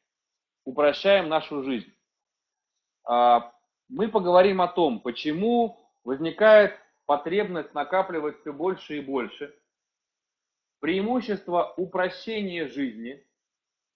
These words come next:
А, мы будем разбираться, как и от чего необходимо избавляться в жизни для того, чтобы полу-, по-, получ-,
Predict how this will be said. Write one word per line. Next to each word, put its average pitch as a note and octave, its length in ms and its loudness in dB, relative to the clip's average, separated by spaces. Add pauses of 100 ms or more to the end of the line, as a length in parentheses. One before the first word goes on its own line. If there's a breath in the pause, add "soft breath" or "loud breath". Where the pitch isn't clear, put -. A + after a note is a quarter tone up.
(640)
А, B2+ 480 -2
мы F#3 280 -2
будем G3+ 320 -2
разбираться, E3+ 640 0
как F3+ 440 0
и C#3+ 80 -4
от D#3+ 140 0
чего F#3+ 340 -2
необходимо D#3+ 680 -4
избавляться D3+ 840 2
в A#2 100 -8
жизни E3 420 -4
для A#2+ 140 -4
того, C#3+ 320 0
чтобы D3 380 -4 (380)
полу-, E3 360 4
по-, E3+ 100 0
получ-, E3+ 640 0